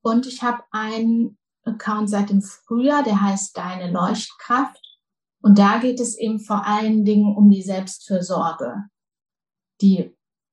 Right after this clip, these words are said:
das haben wir auch gemerkt, davon habe ich viel gesprochen, die mir so wichtig ist, um die Selbstliebe, um die Selbstwertschätzung. Da beginne ich jetzt auch mit meinem Yogakurs für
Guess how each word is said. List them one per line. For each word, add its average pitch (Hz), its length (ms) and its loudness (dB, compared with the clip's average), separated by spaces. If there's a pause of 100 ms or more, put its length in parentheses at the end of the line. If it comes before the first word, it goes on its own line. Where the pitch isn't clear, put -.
(920)
das 208 240 0
haben 208 180 0
wir 202 180 0
auch - 120 -4
gemerkt, - 460 0
davon 247 300 -4
habe 247 180 -2
ich 262 100 -10
viel 262 160 -10
gesprochen, 262 540 -6
die 247 80 -16
mir 240 220 -12
so 247 180 -8
wichtig 254 420 -18
ist, 233 220 -12
um 226 140 -4
die 226 140 -6
Selbstliebe, 233 640 -8
um 214 140 -8
die 214 100 -10
Selbstwertschätzung. 208 1200 -6 (720)
Da 214 80 -4
beginne 202 640 0
ich 202 100 2
jetzt 202 220 -4
auch 202 180 -4
mit 208 180 0
meinem 202 260 8
Yogakurs 208 1000 -2
für 202 580 -2